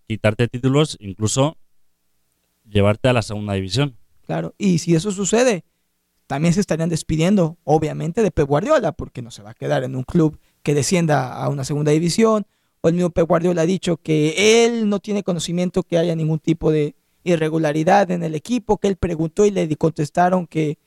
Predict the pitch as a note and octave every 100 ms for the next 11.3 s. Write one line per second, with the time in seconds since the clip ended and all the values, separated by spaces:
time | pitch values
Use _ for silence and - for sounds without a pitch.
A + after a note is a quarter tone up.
0 | _ - D3+ D#3+ D#3+ D3+ D#3 C#3+ F3+ G#3
1 | - D#3 D#3+ - E3+ D#3 _ _ _ -
2 | F#3+ F#3 C#4+ D4 C4+ C4+ B3 B3 A#3+ -
3 | C4+ B3 A#3 - _ - G3 F#3 G#3 A3
4 | G3+ F#3+ G#3 G#3+ - F#3+ G3+ F#3 E3+ D#3+
5 | D#3 E3+ F3 E3+ D#3 D#3 D3 C#3+ C3+ F#3+
6 | F3 E3+ G3 F#3 _ _ _ - D3+ E3
7 | D#3+ C#3+ C#3 C#3 - C3+ C3+ D3+ D3 B2
8 | A2+ G2+ F#2+ - A2+ A#2 A#2+ C3+ C#3 C3+
9 | C3+ - C#3 B2 C3 C3 A#2+ A2+ A2 G#2
10 | B2 C3+ C3+ A#2 G#2 G2+ G#2+ B2 A2+ G#2+
11 | G#2+ B2